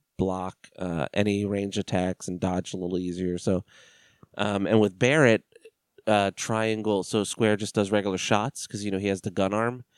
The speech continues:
Triangle charges and you can do, like, stronger shots. And then, so triangle originally, if you have full charge, will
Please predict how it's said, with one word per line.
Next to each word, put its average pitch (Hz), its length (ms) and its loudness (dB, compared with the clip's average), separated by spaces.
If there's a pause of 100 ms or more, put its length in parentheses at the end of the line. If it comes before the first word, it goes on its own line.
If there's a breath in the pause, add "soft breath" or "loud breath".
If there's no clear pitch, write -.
(360)
Triangle 117 400 4
charges 104 720 2
and 98 360 -2
you 95 140 -6
can 95 320 -6
do, 95 220 2
like, 87 200 -4
stronger 90 440 -4
shots. 80 440 -6
And 101 220 -2
then, 95 280 -6 (440)
so 110 220 2 (200)
triangle 135 600 4
originally, 110 320 4
if 98 100 -2
you 101 60 6
have 95 100 0
full 104 220 4
charge, 107 400 4
will 98 260 0